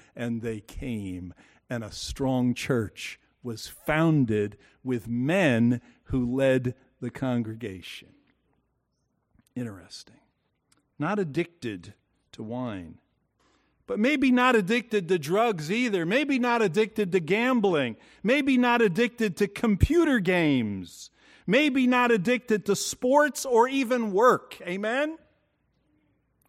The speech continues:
Workaholics, by application, certainly addressed here. Men, don't be addicted to anything that keeps you from being the man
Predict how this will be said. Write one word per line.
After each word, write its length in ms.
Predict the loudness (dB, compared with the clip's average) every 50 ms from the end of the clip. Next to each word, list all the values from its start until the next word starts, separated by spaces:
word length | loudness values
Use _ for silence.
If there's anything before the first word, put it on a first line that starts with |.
| -6
Workaholics, 1700 | -2 0 0 0 -2 -8 -8 -8 -8 -8 -8 -8 -6 -4 -2 -2 -4 -4 -8 _ -18 -18 -18 -16 -16 -18 -18 -18 -20 -20 -20 -20 -20 _ _ _ _ _ _ _ _ _ _ _ _ _ _ _ _ _ _ _ _ _ _ _ -10
by 180 | -8 -4 -4
application, 960 | -4 -4 -6 -8 -12 -14 -14 -14 -12 -10 -8 -8 -8 -8 -10 -8 -4 -4 -4 -4
certainly 520 | -6 -8 -10 -10 -8 -6 -6 -6 -6 -6
addressed 540 | -8 -10 -10 -12 -12 -12 -12 -14 -16 -18 -18
here. 320 | -16 -16 -16 -14 -14 -10 -6
Men, 400 | -4 -4 -2 -2 -2 -2 -2 -4 -6 _ _ _ _ _ _ _ _ _ _ _ _ _ _ _ _ _ _ _ _ _ _ _ _ _ _ _ _ -20 -12
don't 440 | -6 -4 -2 -2 -2 -2 -4 -6
be 180 | -6 -6 -4 -4
addicted 800 | -6 -6 -8 -8 -8 -8 -8 -8 _ -6 -4 -4 -4 -6 -12 -16 _ _ _ _ _ _ _ _ _ _ _ _ _ _
to 200 | -10 -10 -10 -8
anything 720 | -6 -4 -4 -4 -4 -4 -4 -6 -4 -4 -4 -4 -6 -10 -14 _ _ _ _ _ _ _ _ _ _ _ _ -12
that 180 | -12 -12 -10
keeps 400 | -8 -6 -6 -6 -6 -8 -8 -6
you 160 | -6 -4 -6
from 320 | -6 -6 -6 -2 -2 -2 -2
being 420 | -2 -4 -4 -2 -2 -2 -2 -2
the 100 | -2 -2
man 600 | -2 -2 -4 -4 -4 -4 -6 -6 -8 -10 -12 -16